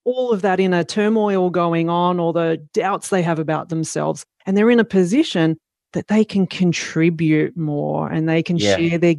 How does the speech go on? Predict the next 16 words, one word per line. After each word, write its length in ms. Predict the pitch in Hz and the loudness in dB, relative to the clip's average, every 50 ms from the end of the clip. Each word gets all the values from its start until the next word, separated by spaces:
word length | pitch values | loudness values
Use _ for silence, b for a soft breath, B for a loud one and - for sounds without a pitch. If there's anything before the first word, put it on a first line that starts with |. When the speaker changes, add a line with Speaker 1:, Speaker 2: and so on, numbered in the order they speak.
| 139 - | -2 -4
Speaker 1:
gifts 500 | - 165 156 147 - - - - - - | 0 0 0 0 -2 -6 -12 -12 -8 -6
more. 460 | 151 147 147 151 151 151 151 151 151 B B B B B B B | -6 -4 -4 -4 -4 -6 -6 -6 -8 B B B B B B B
And 160 | - 180 180 180 | -2 0 0 0
it's 200 | 175 - - - | 0 -4 -6 -4
just 360 | - 247 240 226 - - - | -2 -2 -2 -2 -4 -6 -2
so 120 | - 196 | 0 2
Speaker 2:
Yep. 120 | 175 165 147 | 2 2 2
Speaker 1:
beautiful 480 | - - 156 156 156 - - 143 139 151 | 0 0 0 0 -2 -4 -6 -8 -8 -6
to 120 | - - | -6 -8
watch 400 | 160 147 156 156 - - - - - | -6 -2 -2 -2 -2 -4 -8 -6 -4
that 240 | 160 151 151 - - _ _ _ _ _ _ _ - | -2 -2 -2 -4 -8 _ _ _ _ _ _ _ -8
happen, 380 | - 180 170 - - 185 170 | -4 -2 -2 0 0 0 0
be 140 | 151 151 143 | 0 0 -2
witness 480 | 139 143 180 190 - 185 165 156 - - | 0 0 0 0 0 -2 -4 -4 -6 -8
to 240 | - - 165 160 156 | -10 -6 -2 0 0
it, 140 | 156 151 - | 0 -2 -4